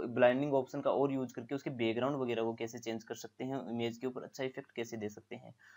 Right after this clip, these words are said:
तो आज का जो ये ऑप्शन, अ, ब्लाइंडिंग ऑप्शन का यूज़ बताऊंगा, वो मैं बताऊंगा कि आप वेडिंग एल्बम वगैरह जब तैयार करते हैं, मैरिज एल्बम वगैरह जब तैयार करते हैं, शादी के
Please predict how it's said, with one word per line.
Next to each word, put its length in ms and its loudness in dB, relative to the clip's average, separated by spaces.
तो 40 2
आज 260 10
का 120 6
जो 280 8
ये 240 6
ऑप्शन, 420 0
अ, 260 0
ब्लाइंडिंग 440 6
ऑप्शन 280 2
का 80 2
यूज़ 220 2
बताऊंगा, 320 2
वो 160 4
मैं 100 -2
बताऊंगा 300 0
कि 160 -4
आप 260 6
वेडिंग 480 4
एल्बम 460 2
वगैरह 300 2
जब 200 -4
तैयार 220 4
करते 220 -4
हैं, 100 0
मैरिज 340 2
एल्बम 280 0
वगैरह 260 0
जब 180 -2
तैयार 180 2
करते 220 -6
हैं, 100 -2
शादी 360 2
के 100 -2